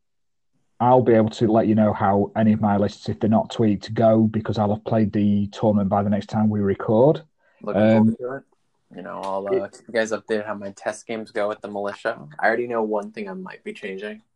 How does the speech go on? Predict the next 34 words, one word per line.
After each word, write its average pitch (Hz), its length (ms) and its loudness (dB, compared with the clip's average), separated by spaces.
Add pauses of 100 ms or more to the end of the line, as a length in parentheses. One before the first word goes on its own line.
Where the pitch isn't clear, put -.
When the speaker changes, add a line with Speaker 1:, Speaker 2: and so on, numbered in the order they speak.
(480)
Speaker 2:
I 95 60 -18
might 90 180 -8
get 98 100 -6
rid 90 120 -4
of 90 60 -8
the 90 80 -10
rocket 92 260 -6
launcher 95 260 -12
guy 95 180 -8
for - 200 -16
the 82 420 -6 (760)
prisoner 110 340 -6
with 101 120 -8
the - 60 -20
handgun, 127 580 -8 (360)
'cause 101 160 -6
it's - 140 -12
fifty 107 460 -8
funding 104 320 -4
less, 104 340 -6
and 98 60 -10
then 95 100 -6
I 92 40 -12
can 95 160 -12
give 98 140 -8
Arkham 95 320 -6
Knight 95 380 -8
the 85 440 -8 (1160)
reinforced 104 380 -4
gloves 98 400 -6
just - 320 -12
for 92 200 -4
more 90 200 -12
consistency. 113 840 -12